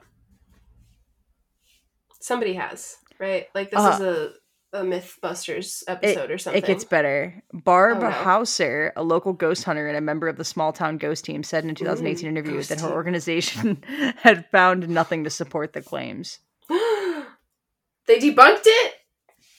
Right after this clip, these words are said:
Speaker 1: <clears throat> You mean Supernatural lied to me? Is that what you're saying?
Speaker 2: <laughs>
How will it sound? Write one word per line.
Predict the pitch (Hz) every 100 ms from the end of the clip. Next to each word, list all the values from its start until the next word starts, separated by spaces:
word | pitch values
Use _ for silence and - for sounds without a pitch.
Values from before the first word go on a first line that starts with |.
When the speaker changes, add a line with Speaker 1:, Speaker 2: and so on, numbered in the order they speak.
| _ _ _ _ -
Speaker 1:
<clears throat> | - 339 294 330 254 214 - _ -
You | 240
mean | 247 269 262
Supernatural | - 226 240 233 226 269 226
lied | 170 180 185
to | 247
me? | 262
Is | 254
that | 214 180
what | 233
you're | 247
saying? | - 226 185
Speaker 2:
<laughs> | 226 -